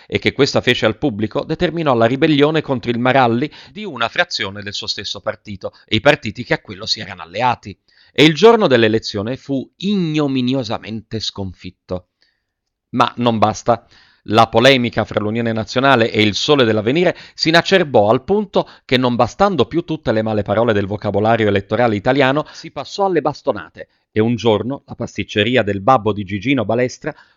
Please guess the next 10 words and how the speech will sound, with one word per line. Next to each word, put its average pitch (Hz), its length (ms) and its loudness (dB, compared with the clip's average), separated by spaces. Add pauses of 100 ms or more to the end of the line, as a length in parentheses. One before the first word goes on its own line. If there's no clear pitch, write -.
fu - 180 -14
teatro 120 380 0
di 107 100 -6
una 107 200 -4
zuffa - 380 -10
terribile 117 720 -4 (100)
tra 113 160 2
moderati 110 640 2
e - 180 -8
socialisti 120 680 -6